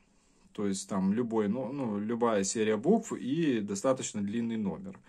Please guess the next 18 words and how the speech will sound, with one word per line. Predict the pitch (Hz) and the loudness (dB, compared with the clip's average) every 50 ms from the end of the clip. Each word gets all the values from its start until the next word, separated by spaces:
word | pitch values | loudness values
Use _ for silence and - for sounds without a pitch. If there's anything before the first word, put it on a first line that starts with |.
| - - - - - - - _ _ _ | -20 -20 -20 -20 -20 -20 -20 _ _ _
Вот. | 90 92 95 92 98 98 - | -8 -4 -4 -4 -4 -4 -4
Хотя | - 120 123 196 208 190 | -4 0 4 4 4 4
две | 135 127 147 139 | 4 2 0 2
банкноты | 131 123 117 98 - 131 135 135 127 107 | 2 0 0 -2 -2 -2 -2 0 0 -2
абсолютно | 95 - - 107 107 113 101 104 110 104 | -2 -2 -6 -4 -4 -4 -4 -4 -6 -6
идентичные. | 101 104 104 98 98 95 95 92 92 - - - - - - - - - - - - - - - - - - - _ _ _ _ - - - - - - - - - - - | -4 -2 -2 -4 -4 -4 -8 -10 -10 -10 -10 -10 -12 -12 -12 -14 -14 -16 -18 -20 -20 -20 -20 -20 -20 -20 -20 -20 _ _ _ _ -18 -16 -16 -16 -16 -18 -20 -20 -20 -14 -10
Значит, | 120 117 143 147 139 - 160 143 - - | -4 0 0 0 2 2 0 -2 0 2
э, | 156 143 143 139 139 139 139 139 139 135 131 - - - - - - - | 2 2 4 4 4 4 4 2 0 -2 -4 -8 -8 -10 -10 -12 -10 -10
какая | 143 - 196 202 202 196 185 185 185 | -2 2 4 4 6 6 6 6 4
идея | 160 131 127 135 135 127 117 117 120 127 147 165 | 2 2 4 6 6 6 6 6 4 4 4 4
вообще | 175 170 160 135 135 - - 151 156 165 165 151 131 | 4 2 0 0 -2 -2 0 0 2 4 2 2 2
может | 123 123 131 139 143 143 135 127 110 | 0 -2 0 0 0 0 0 -2 -4
быть | 107 113 135 139 135 - | -2 2 2 2 2 0
связана | - 120 123 127 131 123 131 120 120 113 107 | -2 0 2 4 4 2 2 -2 -2 -2 -2
вот | 110 107 - | -2 -4 -2
с | - | -2
этой | 127 107 - 117 107 | -4 -2 -2 -4 -6
штучкой? | - - - 120 110 98 - - - 156 165 190 196 | -6 -8 -6 -6 -6 -6 -6 -4 -2 0 2 2 0